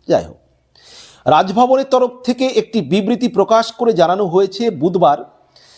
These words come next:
এ সংক্রান্ত অনুমোদন দিয়েছেন রাজ্যপাল। প্রসঙ্গত, প্রাথমিকে নিয়োগ দুর্নীতিতে বেআইনি আর্থিক লেনদেনের ঘটনায়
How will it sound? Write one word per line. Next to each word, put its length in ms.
এ 120
সংক্রান্ত 560
অনুমোদন 560
দিয়েছেন 400
রাজ্যপাল। 580
প্রসঙ্গত, 560
প্রাথমিকে 840
নিয়োগ 340
দুর্নীতিতে 680
বেআইনি 580
আর্থিক 420
লেনদেনের 500
ঘটনায় 480